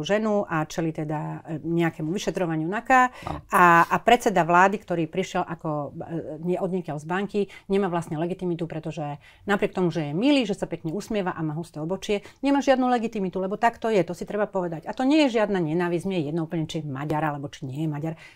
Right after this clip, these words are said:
Speaker 1: ale on nemá žiadnu legitimitu, jeho vláda nemá žiadnu legitimitu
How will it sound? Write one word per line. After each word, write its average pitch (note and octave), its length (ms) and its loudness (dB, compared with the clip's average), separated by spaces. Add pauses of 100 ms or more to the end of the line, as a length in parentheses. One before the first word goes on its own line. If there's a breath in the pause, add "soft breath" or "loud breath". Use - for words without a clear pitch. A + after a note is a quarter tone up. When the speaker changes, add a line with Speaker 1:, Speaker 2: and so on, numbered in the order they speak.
(120 loud breath)
Speaker 1:
ale B3+ 160 4
on C4 160 4
nemá B3+ 320 2
žiadnu A#3 320 -2
legitimitu, F#3+ 480 -2
jeho G3 240 -4
vláda A3 320 2
nemá F3+ 240 0
žiadnu E3 320 -2
legitimitu G#3+ 560 -4